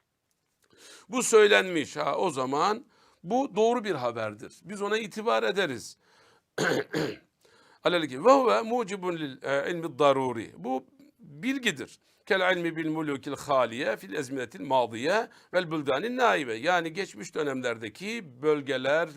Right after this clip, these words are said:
beldeler, kavimler, krallar ve o zamanki tarihi yapılar belgelenmiş, ispatlanmış, kaydedilmiş.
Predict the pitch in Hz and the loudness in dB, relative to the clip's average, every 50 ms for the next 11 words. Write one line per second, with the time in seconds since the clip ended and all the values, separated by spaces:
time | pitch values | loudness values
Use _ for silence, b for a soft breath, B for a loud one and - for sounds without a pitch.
0 | 127 117 135 139 135 135 117 127 120 123 139 156 170 175 170 143 - b b b | -10 -6 -4 -4 -4 -4 -4 -4 -4 -2 0 0 0 0 0 -4 -10 b b b
1 | b b b - - 160 151 147 139 135 127 123 127 143 160 175 175 170 165 - | b b b -10 -4 -2 -2 -2 -2 -6 -6 -4 -2 0 0 0 0 -2 -8 -12
2 | - - 139 131 131 123 117 120 139 165 180 190 190 185 - b b b b b | -8 -6 -4 -4 -2 -4 -2 0 2 4 4 4 2 0 -4 b b b b b
3 | b b b b b b - 123 127 160 170 175 180 190 196 196 185 151 170 160 | b b b b b b -10 4 6 8 8 10 8 6 6 2 2 2 2 2
4 | 147 139 143 143 190 202 - 190 175 180 170 156 156 170 190 185 185 165 135 165 | 2 0 -2 -4 -6 -8 -2 0 2 2 2 0 -2 -6 -6 -6 -6 -6 -6 -4
5 | 170 160 135 107 104 180 208 226 220 196 220 208 202 202 202 175 151 117 - 156 | -4 -2 -4 -2 -2 -2 -2 -2 -2 -4 -4 -4 -4 -4 -6 -8 -10 -12 -14 -16
6 | 160 - - - - - - - 196 190 160 131 - - - - 220 220 180 185 | -16 -16 -10 -10 -10 -10 -8 -8 -8 -8 -8 -10 -12 -6 -2 0 0 0 0 0
7 | 170 147 143 123 113 101 - - | -4 -4 -8 -8 -10 -12 -14 -16